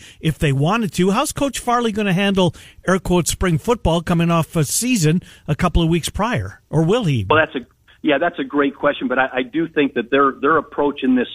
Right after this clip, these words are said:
Speaker 2: spring season as spring football.
Speaker 1: Good.
Speaker 2: With the injuries we've sustained, there, there won't be anything. They'll, they'll lift weights, they'll do some workouts that way, but there won't be any, any spring football practices, I gotta believe. We,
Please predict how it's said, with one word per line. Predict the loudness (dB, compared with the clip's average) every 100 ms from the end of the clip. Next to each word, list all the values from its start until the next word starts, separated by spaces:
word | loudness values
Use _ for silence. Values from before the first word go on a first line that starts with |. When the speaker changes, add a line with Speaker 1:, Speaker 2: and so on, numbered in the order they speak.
| -6
Speaker 2:
spring | 0 2 0 -2
season | 0 0 0 -4 -2
as | 0 0 -2 -8 _ _ _ -12
spring | -4 0 0 -2
football. | -2 -2 0 0
Speaker 1:
Good. | 0 -2
Speaker 2:
With | -4 -4
the |
injuries | -2 0 0 0 -2 0
we've | 0 0 -4
sustained, | -6 -2 -2 0 0 -2 _ _ 0
there, | 0 2
there | 0 0
won't | 0 -4 -2
be | -2
anything. | -2 -2 -2 -2 2
They'll, | 0 2
they'll | -2 -2 0
lift | -2 -2
weights, | -6 -4 -4 -2
they'll | -4
do | -2 -4 -2
some | -4 0
workouts | -2 0 -4 -4 -2
that | -2 -2
way, | -10
but | -10 -4
there | -2
won't | 0 -2 -2
be | -4
any, | -4 -6 _
any | -2 0 -2 _ -20 _ -16 -6
spring | 2 2 2 -4
football | -4 -4 -2 -2
practices, | 0 -2 -2 -4 -12 -8 -2
I | -2
gotta | 0 -2
believe. | -2 -4 -2 0 -2
We, | 0 0 0